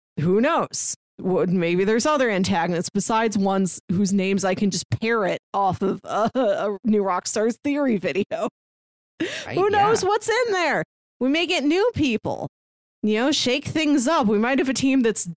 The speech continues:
Speaker 1: uh, Adam Warlock and, and Harry Styles and, like, Nebula. And, like, that's
Speaker 2: Who
Speaker 1: our
Speaker 2: knows?
Speaker 1: team
Speaker 2: Yeah.
Speaker 1: <laughs> going forward.
Speaker 2: That'd be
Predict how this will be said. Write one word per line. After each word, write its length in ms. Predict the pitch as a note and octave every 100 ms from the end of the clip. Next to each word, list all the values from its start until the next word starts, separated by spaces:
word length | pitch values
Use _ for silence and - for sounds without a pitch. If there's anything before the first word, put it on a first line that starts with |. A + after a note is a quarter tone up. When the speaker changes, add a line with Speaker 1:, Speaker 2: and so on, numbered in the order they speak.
| -
Speaker 1:
uh, 120 | F#3+ - _
Adam 380 | F3 A#3 C#4 C4
Warlock 600 | A#3+ A#3+ B3+ B3 B3+ -
and, 440 | - G#3 G3+ E3+ E3+ _ _ _ -
and 160 | F#3+
Harry 360 | G3+ A3 A#3+ B3+
Styles 680 | - A#3+ A3+ A3 A3+ A3 -
and, 180 | G#3+
like, 220 | G3 G3+ F#3+
Nebula. 760 | F#3 F3+ F3+ D#3 C3+ A2 G2 - _ _ _
And, 160 | A3+ A3
like, 240 | G3 F3
that's 400 | G3 - A#3 -
Speaker 2:
Who 60 | B3
Speaker 1:
our 60 |
Speaker 2:
knows? 220 | F#3+ - A#3
Speaker 1:
team 140 | B3+
Speaker 2:
Yeah. 180 | G4 -
Speaker 1:
<laughs> 80 | -
going 380 | F#4+ F4+ D4+ C#4+ - E4+
forward. 300 | - G4 D#4 A4+ - B4 - _ _ _ _ _ _ _ _ _ _
Speaker 2:
That'd 220 | - G#3+
be 360 | - - G#3+